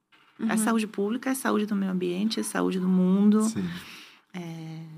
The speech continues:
Speaker 2: é distribuição de renda,
Speaker 1: Uhum.
Speaker 2: é descapitalização,
Speaker 1: Uhum.
Speaker 2: né? Não, assim, não levar mais as pessoas pras capitais, voltar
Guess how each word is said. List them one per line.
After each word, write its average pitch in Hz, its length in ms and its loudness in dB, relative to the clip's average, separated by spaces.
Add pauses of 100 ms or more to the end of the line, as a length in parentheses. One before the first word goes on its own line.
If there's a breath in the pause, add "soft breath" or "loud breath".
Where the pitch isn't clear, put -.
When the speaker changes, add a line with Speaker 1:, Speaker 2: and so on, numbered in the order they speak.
(140)
Speaker 2:
é 185 60 2
distribuição 190 500 0
de 180 100 -2
renda, 208 800 4
Speaker 1:
Uhum. 226 460 -2 (340)
Speaker 2:
é 180 240 -4
descapitalização, 190 1500 0 (120)
Speaker 1:
Uhum. 214 140 6 (140)
Speaker 2:
né? 170 200 2
Não, 175 180 0
assim, 180 260 -4
não 170 200 4
levar 190 340 4
mais 180 300 4
as 180 80 -2
pessoas 180 260 -2
pras 175 180 -6
capitais, 185 840 -4 (320 loud breath)
voltar 185 720 4